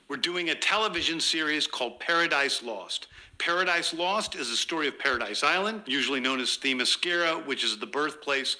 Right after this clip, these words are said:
of Wonder Woman. It's almost like Game of Thrones with Westeros, but with all of the inhabitants of Paradise Island.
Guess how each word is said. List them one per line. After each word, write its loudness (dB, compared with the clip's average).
of -2
Wonder 0
Woman. -10
It's -2
almost 0
like 2
Game 4
of -2
Thrones 2
with -6
Westeros, 0
but 2
with -2
all 2
of -10
the -2
inhabitants -6
of -10
Paradise -2
Island. -2